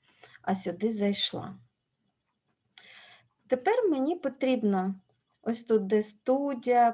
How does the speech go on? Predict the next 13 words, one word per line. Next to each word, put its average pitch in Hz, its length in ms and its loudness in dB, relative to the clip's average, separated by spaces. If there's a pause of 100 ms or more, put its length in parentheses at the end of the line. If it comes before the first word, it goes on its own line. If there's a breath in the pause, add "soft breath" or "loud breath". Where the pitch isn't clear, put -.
потім 220 460 0
аватарка, 208 1120 -2
потім 190 580 -6 (120)
ваш 196 340 -2
канал, 202 600 0
назва 190 680 0 (380 loud breath)
і 214 140 4
інструменти. 196 1120 0 (400 soft breath)
Знайти 220 520 0
інструмент, 220 720 -2
який 202 280 -4
називається 190 720 -2
контент. 180 800 -8